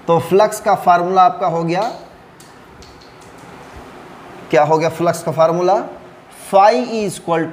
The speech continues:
to Q net by epsilon naught।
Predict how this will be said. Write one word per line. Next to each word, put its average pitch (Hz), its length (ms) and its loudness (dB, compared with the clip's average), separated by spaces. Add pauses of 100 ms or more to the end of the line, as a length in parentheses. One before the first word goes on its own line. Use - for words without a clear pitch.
to 185 160 -4 (560)
Q 208 120 0 (120)
net 180 440 0
by 151 300 2 (440)
epsilon 143 720 0
naught। 104 200 -4